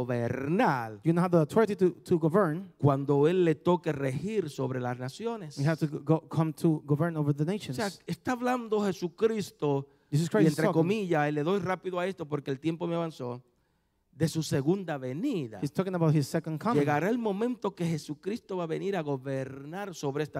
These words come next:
Speaker 2: He's gonna
Speaker 1: tierra.
Speaker 2: co-, time that Jesus Christ is gonna come to govern over this
Speaker 1: Lo que
Speaker 2: earth.
Speaker 1: está diciendo que aquellos que no son capaces de vencer en este mundo temporal,
Speaker 2: That those that are not capable to win in this, um, temporal world,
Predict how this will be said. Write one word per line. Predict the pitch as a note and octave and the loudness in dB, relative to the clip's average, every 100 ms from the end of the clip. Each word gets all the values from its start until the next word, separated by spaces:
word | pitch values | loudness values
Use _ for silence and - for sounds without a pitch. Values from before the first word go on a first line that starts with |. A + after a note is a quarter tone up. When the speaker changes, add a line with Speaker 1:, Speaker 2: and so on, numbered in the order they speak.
| C3 | -4
Speaker 2:
He's | F3+ A3 | -2 -2
gonna | E3 D#3+ | 0 -2
Speaker 1:
tierra. | |
Speaker 2:
co-, | - - | -4 -4
time | F3+ F3 E3 | 0 0 0
that | D#3+ | 0
Jesus | D3+ E3+ | 0 0
Christ | F3 | 2
is | F#3 | 2
gonna | F3+ | 0
come | E3 F3+ | 0 0
to | F3 | 2
govern | E3+ G3+ G3 | 4 4 4
over | D#3+ | 2
this | D#3+ - | 2 4
Speaker 1:
Lo | F#3 | 6
que | G3 | 6
Speaker 2:
earth. | |
Speaker 1:
está | F3 A#3+ | 4 4
diciendo | C4 G3 A#3+ B3+ A#3 F#3+ | 2 0 0 2 4 2
que | G3 | 0
aquellos | E3+ - - A#3 B3 B3 - | 0 -2 0 0 2 -4 -2
que | F#3+ | -2
no | F3 A3+ | 0 -2
son | - B3 A3 | -2 -4 -4
capaces | G3 E3+ - G3+ G#3+ F#3+ D#3+ | -6 -6 -4 -4 -4 -4 -2
de | D3 | -2
vencer | C#3 C#3+ C3+ F#3+ G3+ | -2 -4 -6 -4 -2
en | G3 | -2
este | F#3+ - D#3+ | -4 -4 -4
mundo | F3+ F#3+ E3 | -2 -2 -4
temporal, | E3 D3 D3 D3 C#3 | -6 -2 0 2 2
Speaker 2:
That | D#3 | 4
those | F3+ F3+ | 4 4
that | F#3+ | 4
are | G3 | 2
not | B3 | 2
capable | - A#3 G#3+ | 0 2 2
to | - G#3 | 4 4
win | G3+ F#3 | 4 4
in | |
this, | F3+ - F3+ | 2 2 -2
um, | E3 D#3 D3+ _ _ - - - | -2 -2 -4 _ _ -20 -16 -4
temporal | F#3+ E3 F3 E3 D#3 | 0 4 4 4 4
world, | F#3 D3+ C#3 D3+ | 4 2 0 -6